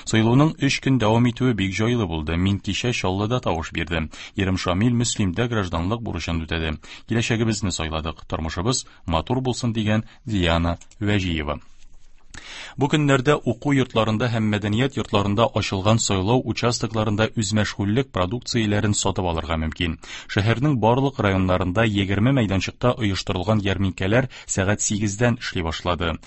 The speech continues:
Үз продукциясен барлыгы кырык үз мәшгуль күрсәтәчәк. Искәртеп узабыз, бүген Россия Федерациясе Дәүләт Думасы депутатларын сайлауның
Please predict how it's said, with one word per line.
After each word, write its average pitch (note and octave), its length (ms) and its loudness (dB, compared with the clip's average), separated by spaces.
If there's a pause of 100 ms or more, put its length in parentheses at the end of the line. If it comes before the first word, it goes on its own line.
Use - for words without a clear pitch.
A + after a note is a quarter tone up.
(220)
Үз A2 220 0
продукциясен G#2+ 720 0
барлыгы G#2 500 0
кырык A#2+ 460 0
үз A2 180 -2
мәшгуль A2+ 380 2
күрсәтәчәк. E2 640 -4 (340)
Искәртеп C3+ 480 0
узабыз, C#3 300 0
бүген A2 400 0
Россия G#2+ 280 -2
Федерациясе G#2+ 680 -4
Дәүләт G2+ 400 -4
Думасы G#2+ 320 -4
депутатларын F#2+ 580 -6
сайлауның F#2 560 -4